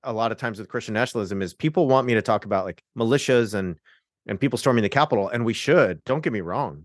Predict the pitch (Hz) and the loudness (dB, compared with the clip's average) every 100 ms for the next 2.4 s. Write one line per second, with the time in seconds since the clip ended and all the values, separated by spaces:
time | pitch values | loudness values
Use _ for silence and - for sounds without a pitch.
0 | _ 120 107 - _ _ _ _ 127 156 | _ -2 -2 -4 _ _ _ _ 2 2
1 | 208 220 185 123 135 123 113 - 120 113 | 2 0 0 0 -4 -2 -4 -4 -6 -8
2 | - 101 98 104 | -8 -4 -2 -2